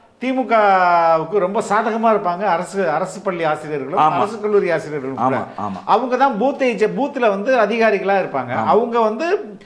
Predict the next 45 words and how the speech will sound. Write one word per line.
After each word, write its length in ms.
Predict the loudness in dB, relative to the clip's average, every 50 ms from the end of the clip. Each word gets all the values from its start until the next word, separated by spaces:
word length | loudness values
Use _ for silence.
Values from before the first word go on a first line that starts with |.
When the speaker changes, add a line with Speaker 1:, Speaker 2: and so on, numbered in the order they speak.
| -20 _ 0 0
Speaker 1:
by 40 |
default-ஆ 840 | 2 2 2 0 -2 0 2 2 2 2 2 2 4 4 4 4 2 0
டி 80 | 0 -2
எம் 120 | -2 -2
கேக்கு 240 | -2 -4 -6 -6 -6 -10 -14 -10
support 240 | -8 -8 -8 -8
பண்ணுவாங்க. 200 | -8 -8 -4 -2
Speaker 2:
ஆமா. 260 | -2 -2 -2 -4 -6 -10 -12 -18 -20 -20 -20 _ -8
Speaker 1:
அப்ப 180 | -2 0 0
நீங்க 300 | 0 0 -2 -2 0 0
வந்து 380 | 0 0 0 0 2 2 4 4
அவங்கள 420 | 4 4 4 4 2 2 2 2
தான் 300 | 2 0 0 -2 -4 -8
இப்ப 280 | -10 -12 -10 -6 -4 -4
ட்ரெடிஷனலா 840 | -2 -4 -4 -4 -2 -2 -2 -2 -2 -4 -2 -2 0 2 2 0 0
திமுக 420 | -2 -4 -4 -4 -2 0 0 0
தனக்கு 300 | 0 -2 -4 -4 -4 -4
சாதகமா 440 | -2 0 0 0 0 -2 -2 -4 -4
பயன்படுத்தி 400 | -4 -4 -4 -6 -6 -4 -4 -4
இருக்கு. 180 | -4 -2 -2 -2
Speaker 2:
ஆமா. 120 | -2 -2
Speaker 1:
ஆனா 140 | -2 -2 -4
இப்ப 220 | -4 -4 -4 -4
நீங்க 280 | -4 -2 -2 -2 -2 -4
வந்து 200 | -2 -2 -2 -2
மாத்தி 160 | -2 -2 -6
சொல்றீங்க. 360 | -10 -10 -10 -12 -12 -14 -16 -16 -20 _ _ _ _ -12 _
Speaker 2:
இப்ப 220 | -8 -4 0 0 0
வந்து 180 | 2 2 0
என்ன 160 | 2 2 0
செய்யறாங்கன்னா, 720 | 0 0 -2 -2 -2 -2 -2 -2 0 0 0 0 -2 -2
அதிகாரிகளை 680 | -2 0 2 2 4 4 4 4 4 4 2 2 2 0
ஒரு, 200 | 0 -2 -2 -2
ஒரு 160 | 0 2 2 2
அதிகாரியை 460 | 2 2 2 4 4 4 4 2 2
வைக்கிறாங்க. 400 | 0 0 0 -2 -2 -6 -10 -14 -20 _ _ _ _ _ _ _ _ _ _ _ _ -20 _ _ -8
அந்த 340 | -6 -6 -4 0 2 2
அதிகாரி 460 | 2 2 4 4 4 4 4 4 2 2
என்ன 200 | 0 -2 -4 -4
செய்யறாருன்னா, 680 | -4 -2 0 2 2 0 0 -2 -2 -2 0 0 0
அவர் 280 | 0 0 0 0 2 2
தான் 200 | 2 2 2 0
responsible. 520 | 0 -2 -2 -2 -2 -2 -2 -2 -4 -4
நான் 280 | -2 0 0 0 0 0
இப்ப 260 | 0 -2 -2 -2